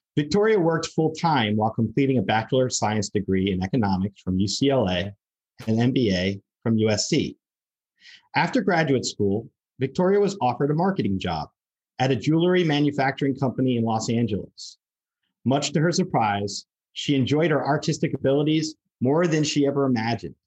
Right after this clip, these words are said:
Realizing that there's a market for hi-, high-quality, stylish jewelry at affordable prices, Victoria started her own company in nineteen eighty-nine on a shoestring budget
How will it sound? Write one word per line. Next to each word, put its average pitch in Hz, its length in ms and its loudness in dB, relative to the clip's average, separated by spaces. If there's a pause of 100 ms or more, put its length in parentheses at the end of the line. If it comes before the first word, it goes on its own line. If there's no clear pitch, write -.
Realizing 135 640 2
that 120 140 0
there's 127 200 2
a 120 40 2
market 131 540 0
for 110 100 -4
hi-, 131 100 0 (120)
high-quality, 131 640 0
stylish 117 520 0
jewelry 107 600 0
at 107 80 -4
affordable 110 500 0
prices, 120 560 -2 (500)
Victoria 196 440 2
started 180 400 0
her 170 140 4
own 165 120 2
company 135 380 0
in 101 80 2
nineteen 117 340 -2
eighty-nine 101 640 0
on 98 100 -2
a 95 60 -4
shoestring 113 500 -2
budget 90 360 -6